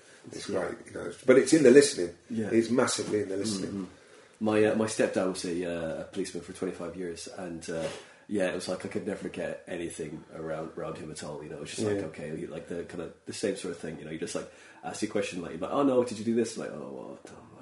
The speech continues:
Speaker 2: I just have to tell the truth. I can't, I can't possibly
Speaker 1: Yeah.
Speaker 2: give any false
Speaker 1: Yeah.
Speaker 2: statement whatsoever. The, like, the, you should release the,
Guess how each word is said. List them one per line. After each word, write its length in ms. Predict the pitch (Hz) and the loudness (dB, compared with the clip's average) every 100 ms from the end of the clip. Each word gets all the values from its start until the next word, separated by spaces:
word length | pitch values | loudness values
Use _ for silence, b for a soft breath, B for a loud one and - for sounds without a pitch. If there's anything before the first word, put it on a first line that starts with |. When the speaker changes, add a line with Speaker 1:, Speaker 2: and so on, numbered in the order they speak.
| - | -16
Speaker 2:
I 40 | |
just 200 | - 104 - | -12 -10 -10
have 140 | 87 | -10
to 80 | 80 | -10
tell 180 | - 85 | -8 -10
the 60 | |
truth. 280 | - 80 80 | -8 -10 -8
I 40 | |
can't, 340 | - - 87 87 | -10 -8 -8 -6
I 60 | 110 | -6
can't 300 | - 90 90 | -2 -2 -2
possibly 540 | 90 87 92 82 78 - | -2 0 -2 -4 -8 0
Speaker 1:
Yeah. 260 | 113 107 | 2 4
Speaker 2:
give 180 | 110 104 - | 4 4 4
any 340 | 110 101 90 | 4 4 -2
false 340 | - - 113 | 0 2 4
Speaker 1:
Yeah. 60 | 107 | 6
Speaker 2:
statement 460 | 107 87 82 87 - | 4 4 -2 -6 -4
whatsoever. 560 | 95 - 101 90 85 - - - _ | -4 0 0 0 -4 -8 -18 -20 _
The, 120 | 107 104 | -6 -2
like, 220 | 101 - | -2 -4
the, 180 | 101 98 | -2 -2
you 60 | |
should 180 | 110 - | -2 0
release 220 | 120 113 | 0 0
the, 300 | - 104 101 | 0 0 0